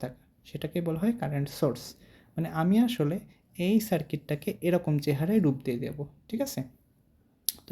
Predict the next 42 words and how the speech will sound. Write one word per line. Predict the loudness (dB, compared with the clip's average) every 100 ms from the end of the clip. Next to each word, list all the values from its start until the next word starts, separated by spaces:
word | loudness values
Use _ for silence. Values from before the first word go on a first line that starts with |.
| -4
এখন | 2 4 4 -2 -18 -6 0
সেখানে | 4 4 4
ছিল | 2 2 2
যে | -2 0
এই | 0
তাহলে | 0 -4 0
আয়ের | 4 6
ভ্যালুটা | 6 4 2 -2 -6
কত | -6
হবে? | -6 -6 -8 -14 -20 -20 -20 -10
তো | -2
আয় | 2 2
বের | 2 2
করার | 0 0
সূত্র | -2 -2 0
আমরা | 2 0 0
সবাই | -2 2 2 2
জানি, | 2 2
del | 2 2
V | 0 2
সমান | 4 4 4
I | 2
into | 2 -2 0 0
R। | -2 -12 -20 _ -10
তো | -2 2
এই | 2
ব্যাটারির | 2 4 6
মান | 6 4 2
কত | -2 -4
ছিল? | 0 2 0 -4 -18 -8 0
বিশ, | 4 4 2 -4 -4
বিশ | 0 0 -2
বসাই | -2 0 2
দেওয়া | 2 2
হয়েছে, | 0 0 -2 -2 -10 -20 -2 0
রেজিস্ট্যান্সের | 0 -2 -2 0 0 2 2
মান | 2 0
ছিল | 0 0 2
দশ। | 0 0 -2 -14 -20 -6
তো | -2
এটা | -2 0
সলভ | -2